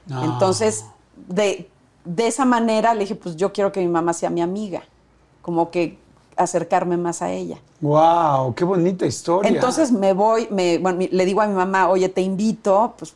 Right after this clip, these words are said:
Speaker 2: este, al, al concurso de ata, que me acompañes". Gabriela estaba muy chiquita y mi abuela ahí manejó todo el rollo de "yo la cuido", etcétera.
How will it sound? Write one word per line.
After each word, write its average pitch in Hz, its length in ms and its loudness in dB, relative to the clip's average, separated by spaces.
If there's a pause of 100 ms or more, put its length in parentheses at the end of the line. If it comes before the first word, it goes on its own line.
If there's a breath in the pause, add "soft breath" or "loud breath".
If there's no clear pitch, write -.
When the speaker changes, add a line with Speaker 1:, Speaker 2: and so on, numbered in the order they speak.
Speaker 2:
este, 151 400 -6
al, 147 280 -2
al 156 140 -4
concurso 175 480 -4
de 170 100 -2
ata, 165 280 -2
que 170 80 -4
me 160 100 -2
acompañes". 175 640 -2
Gabriela 156 300 0
estaba 160 260 -2
muy 170 240 0
chiquita - 500 -6
y 180 40 2
mi 170 100 2
abuela 214 380 2
ahí 202 260 0
manejó 160 800 -2
todo 185 100 -2
el 170 60 -2
rollo 175 200 2
de 170 100 2
"yo 175 100 4
la 165 220 2
cuido", 226 240 2
etcétera. 226 560 -2